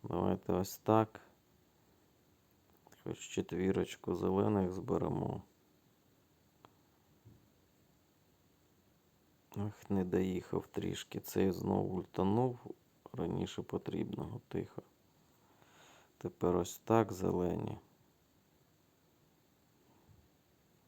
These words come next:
Так, трішки фіолів приїхало.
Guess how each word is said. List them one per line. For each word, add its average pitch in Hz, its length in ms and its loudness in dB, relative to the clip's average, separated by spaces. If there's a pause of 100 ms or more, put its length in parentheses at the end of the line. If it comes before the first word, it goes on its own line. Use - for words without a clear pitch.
(880)
Так, - 260 -8 (100)
трішки - 420 -8
фіолів 101 640 0
приїхало. - 800 -8